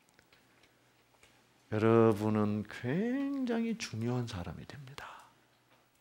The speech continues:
우리는 돈을 많이 가지고 있어도 중요한 사람이 될 수 있습니다.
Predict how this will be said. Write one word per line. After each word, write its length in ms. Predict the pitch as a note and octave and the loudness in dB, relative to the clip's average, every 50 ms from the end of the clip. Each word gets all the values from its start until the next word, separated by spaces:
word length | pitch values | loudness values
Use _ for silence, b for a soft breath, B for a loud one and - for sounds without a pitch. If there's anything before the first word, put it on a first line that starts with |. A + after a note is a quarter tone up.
| _ _ _ _ b b b b b b b b b b b b b b b _ _ _ _ _ _ | _ _ _ _ b b b b b b b b b b b b b b b _ _ _ _ _ _
우리는 440 | - G#2+ B2 C3+ B2+ A2 F#2+ F2 E2 - | 2 4 6 6 8 6 4 2 -2 -6
돈을 400 | - - D#2+ F2+ A2 C#3 D#3 D#3+ | -8 -6 -2 4 6 8 8 10
많이 340 | D#3 C#3 C3 C3+ C3 C3 A#2+ | 10 10 10 10 8 6 4
가지고 420 | - A#2 A2+ - A#2 G2+ G#2 G2+ | 2 0 0 2 2 4 4 4
있어도 380 | G2 F#2+ - G#2+ F#2 A#2+ B2+ B2 | 2 2 0 0 2 2 0 0
중요한 440 | - - G#2 G2+ G#2 G#2+ G#2+ G#2+ | -2 -4 -4 0 2 2 2 2
사람이 420 | G2+ D#2+ D#2+ F2+ F2+ E2+ F2 E2+ D#2+ | 0 -2 -4 -4 -4 -4 -4 -4 -6
될 140 | - - F2+ | -8 -10 -10
수 160 | - - - | -10 -12 -10
있습니다. 760 | - - - - - - - - - - B2 B2+ - - - | -8 -8 -8 -8 -8 -10 -12 -12 -12 -12 -14 -14 -14 -16 -18